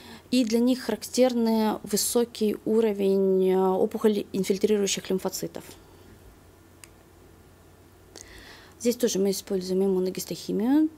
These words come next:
для диагностики. А, наличие диффузного ядерного окрашивания, как минимум двух маркеров из каждой пары,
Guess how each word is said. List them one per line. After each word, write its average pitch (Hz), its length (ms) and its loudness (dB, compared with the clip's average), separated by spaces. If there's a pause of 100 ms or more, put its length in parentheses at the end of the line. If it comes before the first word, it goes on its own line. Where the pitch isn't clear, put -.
(320)
для 247 220 4
диагностики. 240 880 -2 (580)
А, 214 800 -2 (280)
наличие 226 680 2
диффузного 214 580 0
ядерного 202 600 2
окрашивания, 254 720 2 (160)
как - 160 -2
минимум 240 480 4
двух 233 320 0
маркеров 196 540 -2
из 190 100 -8
каждой 190 380 -2
пары, 180 420 -2